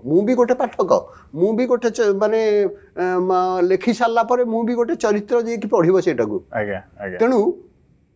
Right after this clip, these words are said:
Speaker 1: ପାଠକଟା ହଉଛି ସଦାବେଳେ ଇମ୍ପୋର୍ଟାଣ୍ଟ।
Speaker 2: ଆଜ୍ଞା।
Speaker 1: ଆପଣ ପାଠକୁ ଯଦି ନଜର ନ ଦେବେ,
Speaker 2: ଆଜ୍ଞା।
Speaker 1: ତାହେଲେ କାହାଣୀ ହେଇପାରିବନି। ଏମିତି ତ ଆଜିକାଲି ବହୁତ ଲୋକ ଲେଖୁଛନ୍ତି, ବହୁତ
Speaker 2: ଆଜ୍ଞା।
Speaker 1: ପ୍ରକାର କାହାଣୀ
Speaker 2: ଆଜ୍ଞା,
Speaker 1: ଲେଖୁଛନ୍ତି।
Speaker 2: ଆଜ୍ଞା, ଆଜ୍ଞା, ଆଜ୍ଞା।
Speaker 1: ଆଦୃତ କେତେ ହଉଛି?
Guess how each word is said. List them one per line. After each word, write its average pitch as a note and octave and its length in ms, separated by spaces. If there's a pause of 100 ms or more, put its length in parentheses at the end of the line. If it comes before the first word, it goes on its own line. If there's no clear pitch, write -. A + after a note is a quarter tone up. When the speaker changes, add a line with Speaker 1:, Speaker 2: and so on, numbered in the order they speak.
(480)
Speaker 1:
ପାଠକଟା C#4 560
ହଉଛି C#4+ 280
ସଦାବେଳେ C4+ 380
ଇମ୍ପୋର୍ଟାଣ୍ଟ। F#3 460
Speaker 2:
ଆଜ୍ଞା। - 280
Speaker 1:
ଆପଣ A#3 200
ପାଠକୁ A3+ 440
ଯଦି B3 240
ନଜର G3 440
ନ A#3 140
ଦେବେ, G#3 240
Speaker 2:
ଆଜ୍ଞା। - 400
Speaker 1:
ତାହେଲେ F#3 260
କାହାଣୀ E3+ 320
ହେଇପାରିବନି। A#2+ 580
ଏମିତି F#3+ 260
ତ G#3+ 100
ଆଜିକାଲି G#3+ 720
ବହୁତ F3+ 420
ଲୋକ F3+ 220
ଲେଖୁଛନ୍ତି, F3 540
ବହୁତ D#3 260
Speaker 2:
ଆଜ୍ଞା। - 120
Speaker 1:
ପ୍ରକାର D#3 300
କାହାଣୀ C3 340
Speaker 2:
ଆଜ୍ଞା, C3 120
Speaker 1:
ଲେଖୁଛନ୍ତି। A2 260
Speaker 2:
ଆଜ୍ଞା, G#2 320
ଆଜ୍ଞା, G2+ 200
ଆଜ୍ଞା। G#2 160
Speaker 1:
ଆଦୃତ E3 340
କେତେ C3+ 320
ହଉଛି? A#2 340